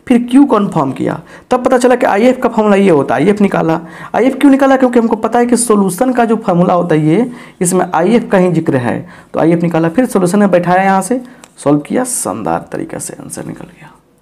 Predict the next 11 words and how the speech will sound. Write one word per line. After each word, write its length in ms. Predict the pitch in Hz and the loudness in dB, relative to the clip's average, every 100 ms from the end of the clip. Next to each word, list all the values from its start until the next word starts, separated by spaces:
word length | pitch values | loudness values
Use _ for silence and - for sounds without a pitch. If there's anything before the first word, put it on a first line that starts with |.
| _ _ _ _ _ _ | _ _ _ _ _ _
आप 160 | 135 147 | -6 -4
बताइए 560 | 131 - 113 123 143 - - _ _ _ _ - | -4 -6 -6 -6 -8 -12 -20 _ _ _ _ -12
कितना 280 | 247 247 226 | -8 -6 -6
clear 340 | 220 185 180 170 175 | -6 -2 0 0 -4
cut 220 | 147 127 | -8 -8
हिसाब 380 | 131 131 107 113 | -12 -6 -6 -6
है 100 | 107 | -10
ये, 180 | 123 - | -12 -16
कितना 240 | - 196 175 | -12 -8 -6
clear 300 | 175 156 151 | -4 -4 -4
cut 280 | 147 - | -6 -6